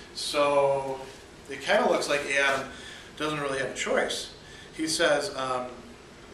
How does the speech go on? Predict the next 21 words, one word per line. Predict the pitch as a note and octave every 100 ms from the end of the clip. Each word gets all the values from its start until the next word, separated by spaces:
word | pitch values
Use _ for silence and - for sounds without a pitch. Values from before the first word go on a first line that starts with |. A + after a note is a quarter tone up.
| - - - - - -
I, |
and | F#3+ F#3 D#3
so | E3+
this | E3
is |
Evodius, | D#3 D#3+ D#3+ D#3+ -
"I | D#3
don't | G#3+
say | A#3+ A#3+
that | G3
God | F3 E3 E3
should | E3
not | D3+ C#3
have | -
created | E3+ - -
him, | -
because | - D#3+
he | D3
created | - G3 -
him | - -
good, | A#3 -